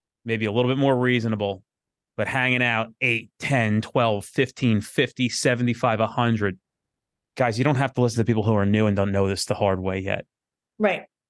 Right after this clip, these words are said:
Speaker 2: Or
Speaker 1: You
Speaker 2: just
Speaker 1: know,
Speaker 2: have
Speaker 1: you need to, you need to
Speaker 2: Yeah.
Speaker 1: listen to the people who have been around for a while. I mean,
Speaker 2: Yeah. And keep yourself so busy outside of life that you don't have time to sit, do those things where it's easy to say no. I mean, that was my thing. Like,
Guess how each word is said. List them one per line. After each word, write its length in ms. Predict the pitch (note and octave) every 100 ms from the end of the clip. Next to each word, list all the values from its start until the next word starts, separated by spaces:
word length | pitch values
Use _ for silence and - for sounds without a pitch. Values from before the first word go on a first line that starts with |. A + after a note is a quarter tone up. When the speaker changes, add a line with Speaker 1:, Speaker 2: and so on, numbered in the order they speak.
| _ _ _ _ _
Speaker 2:
Or 40 | C4+
Speaker 1:
You 40 |
Speaker 2:
just 80 | B2
Speaker 1:
know, 80 | A2+
Speaker 2:
have 80 | G#2
Speaker 1:
you 100 | B2+
need 160 | C3 C3
to, 120 | D3
you 120 | B2
need 180 | C3+ D3+
to 60 |
Speaker 2:
Yeah. 60 | E3
Speaker 1:
listen 140 | D3+
to 60 | D3+
the 80 | C3+
people 300 | C#3+ C3+ C3+
who 40 |
have 80 | C3
been 100 | C3
around 260 | A#2+ B2 A#2+
for 140 | A2+
a 40 |
while. 300 | G#2 F#2+ G2 G#2+
I 100 | A2+
mean, 220 | A2 A2 -
Speaker 2:
Yeah. 180 | F#3 - _ _ _ _ _ _ _
And 100 | D4
keep 180 | D4+ A4
yourself 360 | B4+ A#4+ G4+ D#4+
so 280 | - F4 D#4
busy 300 | F4 D#4 C#4
outside 460 | C#4 - - C4+
of 100 | C4+
life 240 | C4 B3+ B3
that 160 | A3
you 80 | B3+
don't 220 | A#3 A3
have 180 | A#3+ G#3+
time 400 | - A#3 B3+ C#4
to 140 | A3+ G#3
sit, 300 | - G3+ -
do 100 | G#3
those 220 | F3 -
things 320 | - C3+ F3
where 100 | G#3+
it's 180 | G#3+ -
easy 320 | B3 C4 B3
to 80 | G#3
say 220 | - F3
no. 320 | E3 E3 D#3
I 60 | -
mean, 160 | A3 A3
that 160 | C4+
was 140 | B3+ G#3
my 160 | G#3+
thing. 200 | A3 G3
Like, 200 | F#3+ F#3+